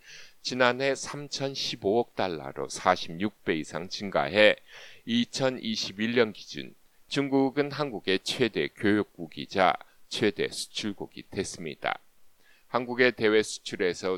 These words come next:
중국의 비중이 이십오점삼 프로로 한 지역의 수출이 한국 전체 수출의 사분의 일을 차지하는 것은 우려할 만한 사안이고 중국 경제 성장이 둔화할 경우를 염려하는 여론에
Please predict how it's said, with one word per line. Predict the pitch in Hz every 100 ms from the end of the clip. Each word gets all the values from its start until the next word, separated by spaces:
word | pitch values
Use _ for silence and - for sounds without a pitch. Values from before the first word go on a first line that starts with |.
| -
중국의 | - 104 92 87
비중이 | 85 90 - 92 90 95 113 -
이십오점삼 | 98 98 - 85 - 78 85 - 127 123
프로로 | - - 85 80 78 110 101 - - - _
한 | - 151
지역의 | 151 139 117 131
수출이 | 127 - - 90 104
한국 | 104 - - 131 101 -
전체 | 107 107 113
수출의 | 110 - - 90 78 67
사분의 | - 107 - 92 85
일을 | 82 110 113 87 73 -
차지하는 | - 120 117 98 82
것은 | 76 73 69 - 117 110 - - _
우려할 | 87 101 123 120 113
만한 | 92 73 69
사안이고 | - 117 107 80 71 - 98 104 - - - -
중국 | - 131 135 147 -
경제 | 120 113 113 110
성장이 | - 139 131 123 -
둔화할 | - 107 110 101
경우를 | 90 95 80 78 98 85
염려하는 | 92 95 87 78 90 107
여론에 | 90 95 113 98 82